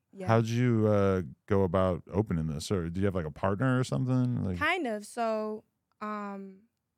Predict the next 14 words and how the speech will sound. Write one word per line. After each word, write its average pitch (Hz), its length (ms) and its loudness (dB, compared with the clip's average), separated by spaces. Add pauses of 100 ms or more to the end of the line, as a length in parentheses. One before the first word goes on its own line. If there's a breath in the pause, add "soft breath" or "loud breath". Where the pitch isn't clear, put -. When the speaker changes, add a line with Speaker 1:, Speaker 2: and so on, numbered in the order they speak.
(100)
Speaker 1:
my 220 220 -4
friend 233 520 -4
Mai, 202 300 -2
who 208 140 -6
we 214 120 -4
actually 202 340 -6
worked 196 240 -6
together 190 600 -6
on 185 260 -8
Glam 185 340 -8
House, 170 560 -10
she 214 260 -8
has, 196 520 -6
she, 208 200 -20